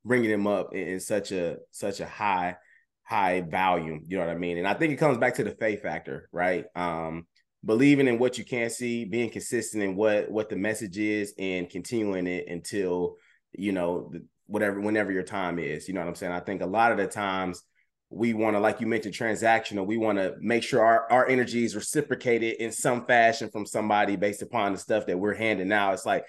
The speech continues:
"Damn, I've been giving, giving, giving. Like, when is it my turn?" But when you switch your mindset of, like, giving because it's fulfilling for you, then that's when the blessings just gonna fall in your lap like that. So, and I'm still working on that personally myself because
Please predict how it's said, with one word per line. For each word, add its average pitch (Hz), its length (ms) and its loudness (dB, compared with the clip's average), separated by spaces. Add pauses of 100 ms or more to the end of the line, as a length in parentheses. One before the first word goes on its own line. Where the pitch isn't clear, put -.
(140)
"Damn, 127 200 0
I've 185 100 -2
been 147 140 -2
giving, 139 260 -2
giving, 127 240 0
giving. 156 200 -2
Like, 123 160 -2
when 156 120 -2
is 143 100 -4
it 135 80 -2
my 151 200 -2
turn?" 104 360 -4 (300)
But 104 100 2
when 110 120 4
you 107 80 -2
switch 110 240 -2
your 101 80 -2
mindset 117 400 2
of, 95 100 0
like, 92 260 0
giving 92 440 0 (320)
because 107 320 2
it's 95 120 -4
fulfilling 98 440 2
for 85 120 -8
you, 107 440 4 (240)
then 117 260 0
that's 113 180 0
when 104 100 -4
the 95 120 -2
blessings 104 400 2
just 90 120 -8
gonna 90 160 -4
fall 101 280 6
in 85 60 -2
your 80 100 -6
lap 90 300 0
like 78 200 -8
that. 67 300 -10
So, 80 340 -6 (140)
and 117 120 2
I'm 208 140 4
still 175 240 6
working 139 240 6
on 123 140 4
that 117 200 2
personally 147 420 2
myself 107 560 2
because 104 460 -2